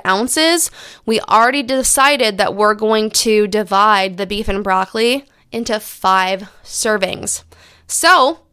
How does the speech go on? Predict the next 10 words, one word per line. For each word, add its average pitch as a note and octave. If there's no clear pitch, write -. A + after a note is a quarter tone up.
you're G#3+
now A3+
going C4
to C4
divide A3+
the G#3
recipe G#3
into A3
five G3
containers, C#4+